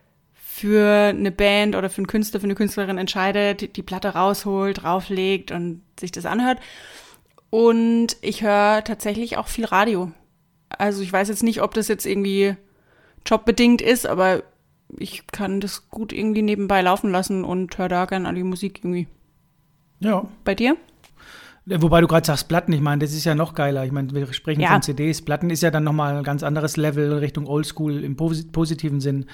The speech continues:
Speaker 1: Ja.
Speaker 2: Wobei die Plattenverkäufer, glaub ich, mittlerweile C Ds, C D, C-D-Verkäufe häufig schon, ähm, übertrumpft
Speaker 1: Schlagen
Speaker 2: haben,
Speaker 1: haben,
Speaker 2: ne?
Speaker 1: ja.
Speaker 2: Genau.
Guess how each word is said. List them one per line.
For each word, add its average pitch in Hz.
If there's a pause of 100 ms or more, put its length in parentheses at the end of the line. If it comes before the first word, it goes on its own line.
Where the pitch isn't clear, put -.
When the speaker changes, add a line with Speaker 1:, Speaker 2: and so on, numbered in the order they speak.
(100)
Speaker 1:
Ja. 208 (460)
Speaker 2:
Wobei 143
die 135
Plattenverkäufer, 147
glaub 143
ich, 143
mittlerweile 139
C 135
Ds, -
C -
D, 143
C-D-Verkäufe 147
häufig 139
schon, 139
ähm, 135 (480)
übertrumpft 143
Speaker 1:
Schlagen 208
Speaker 2:
haben, -
Speaker 1:
haben, -
Speaker 2:
ne? 175
Speaker 1:
ja. - (400)
Speaker 2:
Genau. 147